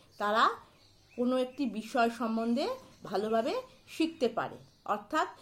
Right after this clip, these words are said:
টিউশন ক্লাসগুলোও আজকাল অনলাইন হয়ে যাচ্ছে, সেটা তোমরা ভালোভাবে বুঝতে পারছো এই কয়েকদিনের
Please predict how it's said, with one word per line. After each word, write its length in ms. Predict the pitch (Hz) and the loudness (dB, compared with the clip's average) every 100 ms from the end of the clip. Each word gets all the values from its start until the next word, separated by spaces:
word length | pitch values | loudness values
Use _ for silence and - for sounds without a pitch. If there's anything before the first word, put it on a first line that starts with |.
| - - | -14 -4
টিউশন 420 | 269 294 359 339 | -2 0 -2 -2
ক্লাসগুলোও 680 | 311 233 220 226 233 294 392 - - | 0 0 0 -2 0 0 -2 -8 -8
আজকাল 560 | 202 - - 254 466 - - _ _ _ - | -8 -6 0 2 2 -2 -12 _ _ _ 0
অনলাইন 520 | 220 247 254 269 440 453 208 | 2 4 4 2 0 -4 -2
হয়ে 340 | 214 277 - - - | 2 2 2 -8 -6
যাচ্ছে, 580 | 190 170 - - 175 131 - - | -2 -2 -4 -12 -10 -10 -14 -6
সেটা 340 | 262 254 294 | -4 -2 -2
তোমরা 420 | 294 269 262 339 - - - | -2 0 2 2 -2 -16 -6
ভালোভাবে 520 | 190 220 233 226 330 | -2 2 2 2 0
বুঝতে 320 | 220 220 233 | -4 -6 -4
পারছো 360 | 226 220 - 247 | -2 -2 0 -2
এই 80 | 196 | 0
কয়েকদিনের 540 | 208 185 185 196 240 | 2 2 -2 -6 -6